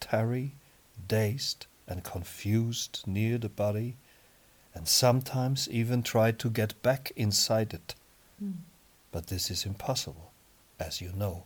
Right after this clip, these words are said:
Speaker 1: without the life-supporting organs.
Speaker 2: Mm-hmm.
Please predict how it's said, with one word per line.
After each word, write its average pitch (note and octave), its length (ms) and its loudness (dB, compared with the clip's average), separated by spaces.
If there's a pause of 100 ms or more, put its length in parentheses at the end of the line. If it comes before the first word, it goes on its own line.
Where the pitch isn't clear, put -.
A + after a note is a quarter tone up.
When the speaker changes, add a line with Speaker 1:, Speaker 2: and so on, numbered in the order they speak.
(720)
Speaker 1:
without F#2+ 500 0
the F#2 140 -4
life-supporting G2+ 1080 -2 (140)
organs. B2 580 -2
Speaker 2:
Mm-hmm. D#3 200 -14